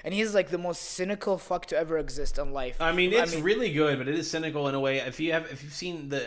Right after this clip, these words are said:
Speaker 2: uh, anime Hellsing, um, which oddly enough is about Dracula and Alucard and stuff too,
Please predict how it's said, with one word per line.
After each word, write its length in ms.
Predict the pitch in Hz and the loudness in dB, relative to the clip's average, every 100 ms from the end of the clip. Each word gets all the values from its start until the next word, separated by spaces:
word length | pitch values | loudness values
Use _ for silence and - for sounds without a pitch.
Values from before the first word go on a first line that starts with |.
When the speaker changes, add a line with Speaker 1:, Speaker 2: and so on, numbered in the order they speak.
| 131 | -4
Speaker 2:
uh, 220 | 123 117 | -4 -4
anime 380 | 127 131 127 120 | -6 -8 -8 -8
Hellsing, 560 | 117 123 123 135 143 143 - - - - | -6 -6 -4 -6 -8 -12 -20 -20 -20 -12
um, 560 | 127 123 120 120 113 110 | -6 -2 -2 -2 -6 -6
which 160 | 135 - | -6 0
oddly 280 | 143 131 | 2 2
enough 180 | 127 120 | 0 -2
is 140 | 123 117 | -4 -4
about 380 | 120 117 - - - - - - | -2 -2 -4 -14 -20 -20 -20 -8
Dracula 440 | 135 117 127 117 | -4 -4 -4 -6
and 80 | 113 | -4
Alucard 480 | 113 113 - 107 104 | -2 -4 -6 -6 -6
and 100 | 104 | -10
stuff 240 | - 107 | -12 -12
too, 320 | - 120 104 | -10 -8 -8